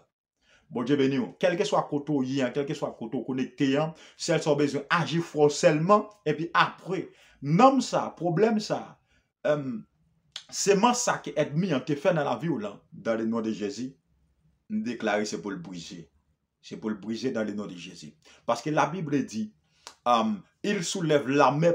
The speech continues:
pa sa puisans e pa son entelijans. Il briz Rahab." Kounye a, la menm, pran yon vè dlo lakay ou. Kèlkeswa kote w konekte a, ou menm ki abitye fè jan de sonj sa a,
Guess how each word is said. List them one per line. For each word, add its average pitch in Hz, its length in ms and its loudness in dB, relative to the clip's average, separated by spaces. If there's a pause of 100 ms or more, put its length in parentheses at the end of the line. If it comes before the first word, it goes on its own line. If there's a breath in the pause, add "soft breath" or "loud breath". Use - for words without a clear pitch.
pa 147 140 2
sa 120 220 -4
puisans 156 680 -6
e 127 100 -2
pa 143 160 2
son 180 240 0
entelijans. 127 640 -4 (220)
Il 131 200 -2
briz 151 540 -2 (220 soft breath)
Rahab." 147 640 6 (1300)
Kounye 185 280 0
a, 160 40 4
la 147 100 2
menm, 120 220 -4
pran 143 160 0
yon - 80 -2
vè 127 200 4
dlo 131 200 0 (240)
lakay 107 380 -4
ou. 87 160 -18 (540)
Kèlkeswa 123 520 -4
kote 135 220 -2
w 147 100 0
konekte 120 380 -4 (100)
a, 82 140 -14 (380 soft breath)
ou 156 120 0
menm 190 200 2
ki 185 100 4
abitye 160 300 -2
fè 139 140 -2
jan 123 140 -2
de 120 120 -4
sonj 160 360 -6
sa 101 160 -10
a, 80 60 -14